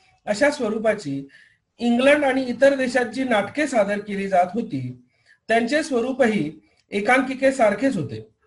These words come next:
अमेरिकेतील लिटल थिएटर आणि इंग्लंडमधील ब्रिटिश ड्रामा लीग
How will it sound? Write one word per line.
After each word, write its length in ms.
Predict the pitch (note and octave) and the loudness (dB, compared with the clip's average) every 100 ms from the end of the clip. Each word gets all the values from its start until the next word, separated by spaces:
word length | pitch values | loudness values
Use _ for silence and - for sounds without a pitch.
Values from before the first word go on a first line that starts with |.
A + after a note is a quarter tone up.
| _ _ _ _ _ _ _ _ F#3+ | _ _ _ _ _ _ _ _ -2
अमेरिकेतील 800 | A3 A#3+ C4 A#3+ A3 A#3+ A#3+ A#3+ - | 2 4 2 0 -2 -2 -2 -4 -8
लिटल 600 | F#3+ F#3+ G#3 G#3+ B3 B3 B3 - | -4 -2 0 2 2 2 -8 -4
थिएटर 440 | A3 C4+ F#3+ C3+ A#2 - _ _ | -2 0 0 0 -2 -16 _ _
आणि 160 | F3 A3 | -2 -2
इंग्लंडमधील 840 | A#3 A3 A3 B3+ C4 A#3 G#3+ - - - _ E3 | -2 -2 0 0 0 0 -2 -4 -8 -18 _ -6
ब्रिटिश 480 | G3 A3+ C#4 C#4 - | -4 0 -2 -2 -10
ड्रामा 440 | E3 F#3+ F#3+ G#3+ | -2 0 2 2
लीग 380 | G#3+ G3+ G#3 | 0 -2 -4